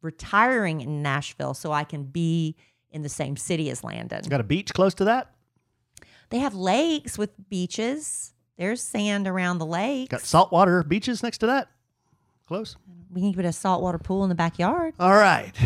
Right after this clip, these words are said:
Speaker 2: This next one is from Lil Kim. Lil Kim says, no, it's Lil Kim.
Speaker 1: Lil.
Speaker 2: Not little.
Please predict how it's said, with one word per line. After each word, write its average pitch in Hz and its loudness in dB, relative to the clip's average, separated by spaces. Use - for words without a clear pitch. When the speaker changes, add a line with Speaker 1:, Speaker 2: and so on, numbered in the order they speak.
Speaker 2:
This 135 -2
next 165 4
one 160 6
is 147 2
from 214 8
Lil 156 8
Kim. 120 6
Lil 160 4
Kim 202 6
says, 156 4
no, 120 -10
it's 110 -10
Lil 117 4
Kim. 104 2
Speaker 1:
Lil. 165 2
Speaker 2:
Not 123 -4
little. 120 -4